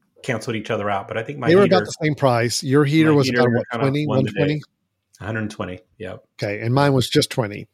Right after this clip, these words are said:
Speaker 2: So you, you
Speaker 1: Yep.
Speaker 2: were up a hundred dollars on total expenditures, uh, on this episode.
Speaker 1: Hmm. So are you gonna buy either of mine? <clears throat>
Speaker 2: Um, I will. I, I think I'm gonna buy one of the, the coffee mug warmers
Speaker 1: Coffee
Speaker 2: 'cause I
Speaker 1: warmers,
Speaker 2: definitely
Speaker 1: yeah.
Speaker 2: need one for the office.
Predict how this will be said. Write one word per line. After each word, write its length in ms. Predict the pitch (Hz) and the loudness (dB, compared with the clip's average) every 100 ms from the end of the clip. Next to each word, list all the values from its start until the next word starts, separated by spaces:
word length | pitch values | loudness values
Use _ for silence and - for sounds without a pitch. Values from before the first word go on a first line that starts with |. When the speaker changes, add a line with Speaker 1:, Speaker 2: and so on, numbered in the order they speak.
| - | -10
Speaker 2:
So 140 | - | 0
you, 280 | 127 135 175 | 2 4 4
you 240 | 175 156 170 | 2 2 4
Speaker 1:
Yep. 40 | |
Speaker 2:
were 180 | 165 - | 4 4
up 120 | 156 123 | 0 2
a 40 | |
hundred 280 | 113 170 175 | 0 2 2
dollars 480 | 143 131 131 120 - | 2 2 2 0 -2
on 340 | 135 123 120 | -2 -2 -2
total 520 | 123 123 120 117 110 _ _ _ _ | 0 0 2 0 -4 _ _ _ _
expenditures, 840 | - - 135 120 110 107 104 104 - | -8 0 2 2 0 -2 -2 -4 -6
uh, 260 | 120 104 - | -6 -6 -4
on 160 | 110 | -4
this 180 | 107 104 | -4 -2
episode. 480 | 101 - - 67 69 - - - - - - - _ - | -4 -4 -6 -8 -12 -16 -16 -16 -16 -16 -16 -20 _ -2
Speaker 1:
Hmm. 280 | 143 107 101 - _ _ - | 2 2 0 -8 _ _ -4
So 140 | - | 0
are 140 | 123 123 | 4 4
you 120 | 120 | 4
gonna 140 | 117 | 0
buy 380 | 110 110 120 127 131 | 2 2 0 -2 -4
either 280 | 123 120 117 | -2 0 -2
of 80 | |
mine? 320 | 117 117 139 147 - - - - | -2 -4 -4 -10 -14 -16 -20 -12
<clears throat> 440 | - - - - - - | -10 -2 -2 -2 -4 2
Speaker 2:
Um, 280 | 156 165 160 - | 4 4 2 2
I 140 | 160 | 2
will. 320 | 214 190 135 - | 6 4 2 -4
I, 280 | 170 175 175 | -2 0 -2
I 40 | 117 | -4
think 160 | 226 | -4
I'm 60 | 254 | -2
gonna 140 | 151 | 0
buy 220 | 120 139 | 2 2
one 160 | 143 139 | 4 2
of 60 | 120 | 0
the, 120 | 120 | -2
the 160 | 120 120 | -4 -6
coffee 320 | 135 143 135 | -4 -2 -2
mug 180 | 117 104 | -4 -4
warmers 360 | 110 95 - - | -6 -6 -6 -4
Speaker 1:
Coffee 20 | |
Speaker 2:
'cause 40 | 120 | -2
I 20 | |
Speaker 1:
warmers, 160 | 117 | -2
Speaker 2:
definitely 400 | 135 143 - 123 | -2 -2 0 2
Speaker 1:
yeah. 40 | 131 | 0
Speaker 2:
need 120 | 123 | -2
one 220 | 120 117 | -4 -4
for 200 | 107 127 | -4 -4
the 120 | 110 | -4
office. 360 | 113 120 113 | -4 -4 -6